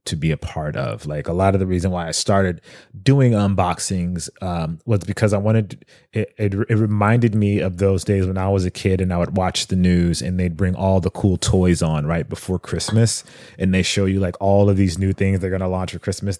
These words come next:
This, this new skateboard or this new electronic scooter or whatever it was. And, like, they'd show all that stuff on the news. And, like, that's how I'd find out information. That's how I'd find out what I wanted to put down on my Christmas list. So when I started doing unboxings, like,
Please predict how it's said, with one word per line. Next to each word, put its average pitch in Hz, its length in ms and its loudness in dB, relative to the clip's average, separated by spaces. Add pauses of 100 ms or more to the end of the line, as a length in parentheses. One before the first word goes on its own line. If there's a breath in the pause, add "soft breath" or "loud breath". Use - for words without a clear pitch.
This, 104 340 0 (380 loud breath)
this 117 320 0
new 117 180 0
skateboard 107 840 0
or 92 80 -2
this 107 240 0
new 113 160 4
electronic 113 500 2
scooter 113 540 4
or - 80 2
whatever 98 440 0
it 87 60 -2
was. 101 340 2
And, 90 100 -2
like, 90 180 -4
they'd 98 180 -2
show - 140 0
all 110 260 0
that 104 160 -2
stuff - 260 -4
on 95 120 -2
the 92 60 -4
news. 101 500 4 (340 loud breath)
And, 101 100 2
like, 92 200 -2
that's 107 240 2
how 104 160 2
I'd 92 160 0
find 95 320 2
out 90 180 4
information. 82 560 -2
That's 92 220 -4
how 90 140 0
I'd 87 360 -4
find 92 240 0
out 85 140 -2
what 95 120 0
I 90 40 2
wanted 90 260 0
to 85 60 -4
put 117 200 -6
down 87 220 -2
on 87 80 2
my 80 100 -2
Christmas - 460 -4
list. - 240 -2
So 85 240 -2 (360 loud breath)
when 107 100 4
I 104 40 4
started 123 360 4
doing 113 180 6
unboxings, 101 720 2
like, 90 160 0